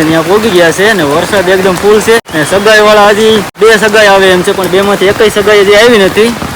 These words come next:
ને આવી રીતે છે આખું સ્ટેજ. વરસાદનો કઈ વાંધો,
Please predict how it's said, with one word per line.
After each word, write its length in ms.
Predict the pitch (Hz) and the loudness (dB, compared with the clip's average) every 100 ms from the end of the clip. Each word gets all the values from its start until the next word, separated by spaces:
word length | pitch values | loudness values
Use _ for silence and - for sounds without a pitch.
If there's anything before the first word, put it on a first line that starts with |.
| - - - | -12 -12 -8
ને 40 | |
આવી 180 | 175 185 | -2 0
રીતે 220 | 165 139 147 | -2 -2 -4
છે 80 | 202 | 0
આખું 220 | 190 170 | 0 0
સ્ટેજ. 340 | 160 165 170 139 110 - - - - - - - - - 151 | -4 -2 -2 -2 -6 -10 -12 -12 -12 -10 -10 -10 -10 -6 -4
વરસાદનો 340 | 160 180 160 | -2 0 0
કઈ 100 | 160 | 2
વાંધો, 300 | 156 175 180 | 2 2 2